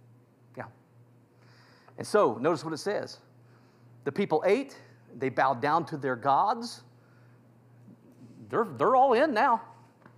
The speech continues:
Here's the Israelites, worshiping these false gods, worshiping the idols of Baal,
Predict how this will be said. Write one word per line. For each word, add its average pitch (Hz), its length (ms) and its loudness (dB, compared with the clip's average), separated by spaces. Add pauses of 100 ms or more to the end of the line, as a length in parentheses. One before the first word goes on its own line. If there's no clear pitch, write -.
(640)
Here's 208 180 0
the 262 100 -2
Israelites, 277 800 2 (360)
worshiping 269 800 2 (220)
these 226 360 -4 (360)
false 226 340 4
gods, 151 380 0
worshiping 180 720 -2 (840)
the 156 180 -2
idols 214 540 0
of 180 220 -8
Baal, - 520 -4